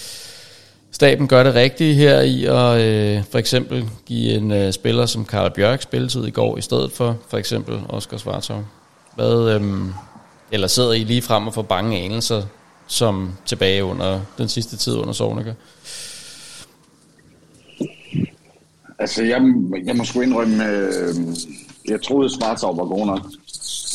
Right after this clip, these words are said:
Speaker 2: Øh, men jeg må også gå ud fra, at det er han ikke, i og med, at Carl Bjørk, han starter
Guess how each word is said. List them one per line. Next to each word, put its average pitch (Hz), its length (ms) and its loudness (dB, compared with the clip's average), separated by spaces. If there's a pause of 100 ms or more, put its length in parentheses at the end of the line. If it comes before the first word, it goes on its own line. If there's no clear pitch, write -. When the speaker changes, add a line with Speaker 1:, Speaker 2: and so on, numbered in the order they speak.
(200)
Speaker 2:
Øh, 85 720 -2
men 85 440 -2 (120)
jeg 101 200 0
må 98 100 2 (120)
også 113 140 -4
gå 143 100 2
ud 117 280 2
fra, 104 260 -2
at 95 80 -4 (100)
det 107 120 0
er 107 80 0
han 107 160 0
ikke, 104 200 -2
i 104 40 2
og 101 60 2
med, 101 80 2
at 104 100 -2
Carl 101 200 -4
Bjørk, 101 300 -2
han 92 340 -6 (1400)
starter - 500 -2